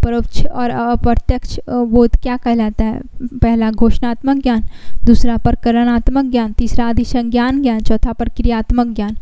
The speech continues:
तो इसका जो correct answer होगा वो होगा हमारा option, Option three हमारा correct answer हो जाएगा, अध-, अधिसंज्ञानात्मक ज्ञान। अगला question देखते हैं। एक समस्या को हल करने, करते समय एक विद्यार्थी, अ,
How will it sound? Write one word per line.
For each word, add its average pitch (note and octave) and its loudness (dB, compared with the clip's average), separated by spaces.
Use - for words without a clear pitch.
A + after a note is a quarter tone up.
तो G#3+ -8
इसका A3+ -8
जो A#3 -8
correct A#3 -12
answer A#3 -8
होगा A#3+ -10
वो D4 -10
होगा A3+ -10
हमारा A3+ -10
option, C#4 -16
Option A#3+ -8
three A#3+ -12
हमारा A#3+ -10
correct A3 -2
answer A3 -2
हो A3 4
जाएगा, A3 0
अध-, - -6
अधिसंज्ञानात्मक A3+ 0
ज्ञान। A3 -6
अगला A#3 -2
question B3+ 2
देखते B3 2
हैं। - 2
एक C4+ 6
समस्या C4+ 4
को C4 2
हल B3 2
करने, A#3+ 2
करते - 2
समय G#3+ 0
एक B3+ 2
विद्यार्थी, A#3+ 0
अ, B3+ -4